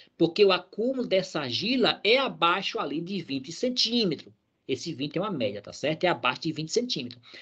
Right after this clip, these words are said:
A camada de cima pode ser propícia à erosão. Aí você tem que pensar numa prática de conservação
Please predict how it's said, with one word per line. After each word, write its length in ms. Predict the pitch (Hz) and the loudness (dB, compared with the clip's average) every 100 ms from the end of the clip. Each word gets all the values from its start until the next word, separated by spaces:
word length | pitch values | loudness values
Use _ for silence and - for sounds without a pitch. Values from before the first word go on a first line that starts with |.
| - - | -12 0
A 120 | 202 | 2
camada 480 | 202 262 208 165 156 | 6 6 6 0 0
de 100 | 185 | -4
cima 480 | - 190 196 208 - _ _ | -8 -4 -2 -2 -4 _ _
pode 340 | 202 196 185 190 | 6 8 6 2
ser 260 | - 170 | 2 2
propícia 800 | 170 196 190 - 151 160 - 170 - | 4 0 -2 -6 -6 -4 -2 -2 0
à 260 | 151 165 170 | 0 2 2
erosão. 1080 | 175 190 208 202 202 156 - 160 156 143 120 - _ _ _ _ _ _ _ - | 6 8 8 6 2 -2 -6 -4 -2 -4 -10 -18 _ _ _ _ _ _ _ -12
Aí 220 | 139 147 | -4 -2
você 320 | 160 190 - | 0 -2 -2
tem 140 | 170 170 | -6 -6
que 100 | 170 | -6
pensar 460 | - 175 - 131 | -6 -6 -4 -4
numa 240 | 147 185 196 | -2 -4 -4
prática 580 | - 139 139 - - | 0 2 2 -2 -8
de 100 | 170 | -8
conservação 1000 | 165 185 165 147 143 147 - 127 127 160 | -8 -8 -6 -4 0 -2 -2 -6 -6 -8